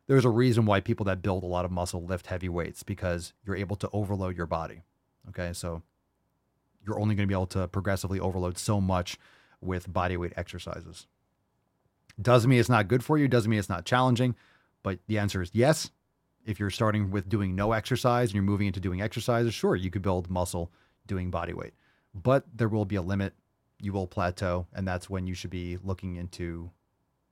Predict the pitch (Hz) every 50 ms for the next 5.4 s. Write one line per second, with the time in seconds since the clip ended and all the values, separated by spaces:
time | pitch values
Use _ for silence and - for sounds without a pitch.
0 | _ _ _ _ - 113 117 107 - 98 92 90 - 90 - - 87 85 82 -
1 | 82 78 78 87 - _ _ _ _ 101 98 - 113 123 - - - - - -
2 | - 120 123 123 123 127 127 131 160 175 160 170 156 147 139 147 151 - - 143
3 | 131 117 131 147 147 127 107 107 117 107 - 123 113 131 - 127 - - 120 120
4 | 117 98 123 123 113 120 139 139 127 110 104 113 113 - - - - 107 95 95
5 | 104 113 131 - - 160 170 170